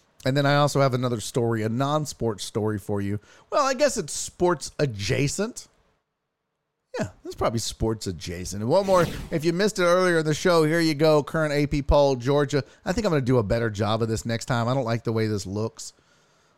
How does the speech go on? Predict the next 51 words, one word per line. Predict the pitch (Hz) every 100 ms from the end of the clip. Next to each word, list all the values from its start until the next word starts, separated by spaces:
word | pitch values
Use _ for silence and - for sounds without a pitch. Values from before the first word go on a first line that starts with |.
| -
I | 147
kinda | 143 170 165
had | 160 156
an | 147
idea | 139 131 113 131 139 135
of | 135 131 - 117
what | 117 131
this | 123 104
might | 107 110 120
look | 120 123
like. | 120 117 117
It | 127
just | 139 123
didn't, | 120 113 -
I | 117 135
ended | 135 135 120 117
up | 110 107
pulling | - 117 107 101
it |
off, | 95 95 92
right? | 92 95 92
So |
I'll | 107
change | 113 104 92
this | 92
slide. | - 98 95 92 - _ - _
Uh, | - 131 127
Georgia, | 123 180 160
Michigan, | 160 160 156 131
Texas, | 165 143 147 131 120
Florida | 147 147 127
State, | - 139 135 127
s-, | 120 - - - - -
uh, | 135 117 113
S | 139 131
C, | - 139 113 - _ _ _ _ _
uh, | 104 98 87 87
U | 120 113
S | 92
C | 127 120 107 101 - -
is | 127 104
your |
top | - 131 117
five. | 120 113 110
Ohio | 117 151
State, | 143 139 135
Penn | 147 123
State, | 131 113
Washington, | 107 107 - 107
Notre | 101 95
Dame, | 90 90